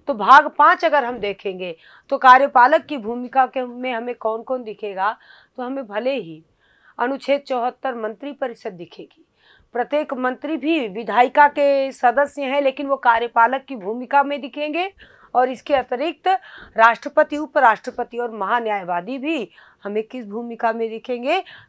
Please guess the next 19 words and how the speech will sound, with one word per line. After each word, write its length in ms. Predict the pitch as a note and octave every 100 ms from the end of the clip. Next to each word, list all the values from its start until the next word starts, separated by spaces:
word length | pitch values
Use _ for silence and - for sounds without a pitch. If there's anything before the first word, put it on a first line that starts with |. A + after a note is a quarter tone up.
| -
कार्यपालक 600 | G#3+ E3+ F3 E3+ E3 A3
की 140 | -
भूमिका 440 | A3 A#3+ B3 - A#3
में 160 | A#3
दिखेंगे। 460 | G#3+ G#3 - G#3 G3+ _ _ _ _ _ _ -
अनुच्छेद 600 | E4 F4+ - D#4+ G4 F4
बावन 460 | A3+ C4 C4+ D4+ D4
कहता 400 | A#3+ G3 - A#3+
है 280 | D#3+ - _ _ _ _ _ _ -
भारत 340 | F#3+ A#3+ C#4
का 140 | - C#4
राष्ट्रपति 600 | A#3 A3 B3+ C4 C#4+ D4+
ब्रिटिश 520 | F#3+ G#3 A3 C#4+ -
राजा 420 | A3+ G#3 G3+ A#3+
से 200 | A#3 B3
भिन्न 340 | G#3 D3+ F#3 D#3
है, 220 | D#3 _ _ _ _ _ _ _
है 120 | A#3
ना? 180 | C#4 D#4